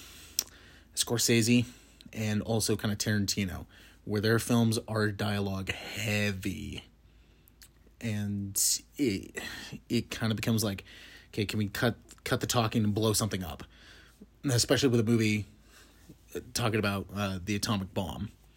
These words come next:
And when they do get to that, when they do get to the atomic bomb scene, it is pretty spectacular.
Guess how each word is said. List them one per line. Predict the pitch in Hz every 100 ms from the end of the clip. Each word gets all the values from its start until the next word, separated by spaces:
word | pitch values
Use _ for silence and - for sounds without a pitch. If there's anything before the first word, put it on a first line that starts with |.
| - - - - - -
And | 110 107 107 107 - - - - _ _ - - - -
when | 123
they | 127
do | 120 185
get | 143 104
to | -
that, | 80 - -
when | 117
they | 107
do | 131
get | 143 143
to | 143
the | 135
atomic | 120 - 113 107
bomb | 110 101 101
scene, | - - - - - - - - _ -
it | 120 123
is | 127 120 -
pretty | - - - 104 107 110
spectacular. | 107 120 - - 87 - - -